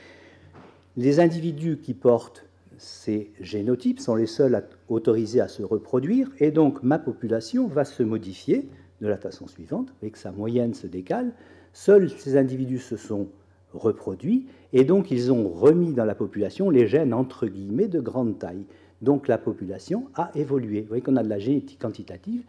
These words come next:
la sélection, et cette sélection a permis l'évolution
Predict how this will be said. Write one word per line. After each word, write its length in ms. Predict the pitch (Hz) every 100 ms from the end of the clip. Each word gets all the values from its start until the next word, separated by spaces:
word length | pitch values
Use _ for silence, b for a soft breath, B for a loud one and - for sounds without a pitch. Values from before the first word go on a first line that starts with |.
| b b b
la 120 | 131 160
sélection, 640 | - 113 113 - 160 262 -
et 80 | 110
cette 260 | - 208
sélection 480 | 214 147 110 - 240 -
a 100 | 156
permis 380 | - 127 113 185
l'évolution 800 | 214 139 120 117 92 - 202